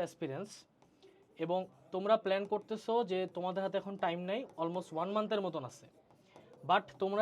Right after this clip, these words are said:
একটা ভালো পজিশন সিকিউর করতে চাচ্ছ in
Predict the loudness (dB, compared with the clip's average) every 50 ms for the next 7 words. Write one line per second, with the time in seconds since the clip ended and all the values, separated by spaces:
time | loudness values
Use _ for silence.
0 | 4 4 4 2 2 2 2 2 4 6 6 6 6 4 -2 -14 -20 -20 _ _
1 | _ -20 -20 -20 -12 -2 2 4 4 4 4 2 2 -2 -2 -4 -8 -4 -4 -2
2 | -2 0 -2 -2 -2 -4 -4 -4 -4 -2 0 0 0 2 0 -4 -4